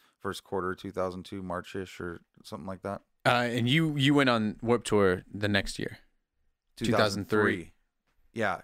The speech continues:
Speaker 1: 'cause two thousand two, I think we did a, we might have even done a small run with Slightly Stoopid in two thousand and two,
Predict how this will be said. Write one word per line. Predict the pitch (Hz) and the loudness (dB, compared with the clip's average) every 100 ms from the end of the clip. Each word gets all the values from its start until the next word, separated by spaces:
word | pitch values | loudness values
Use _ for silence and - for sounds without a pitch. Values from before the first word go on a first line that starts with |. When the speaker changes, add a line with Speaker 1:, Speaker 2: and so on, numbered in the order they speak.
| - | -8
Speaker 1:
'cause | 98 | -10
two | - 143 | -6 -2
thousand | 156 156 139 | -2 -2 -8
two, | - 156 160 165 131 | -6 -2 0 0 0
I | |
think | 110 127 113 | -2 -8 -8
we | 123 | -8
did | 104 117 | -2 -2
a, | 110 - _ - | -2 -6 _ -8
we | 113 | -2
might | 117 143 | 0 -2
have | 156 | -4
even | 147 135 | -6 -4
done | 135 | -4
a | |
small | 123 131 123 | -4 -4 -2
run | 123 123 | -2 -2
with | 113 | -4
Slightly | - 117 104 | -4 -4 -6
Stoopid | - 123 - 80 - _ _ _ _ _ _ _ - | -8 -8 -8 -10 -14 _ _ _ _ _ _ _ -10
in | 101 | -8
two | 110 | -4
thousand | 110 107 98 101 | -2 -2 -4 -8
and | 92 | -6
two, | 120 104 | -4 -4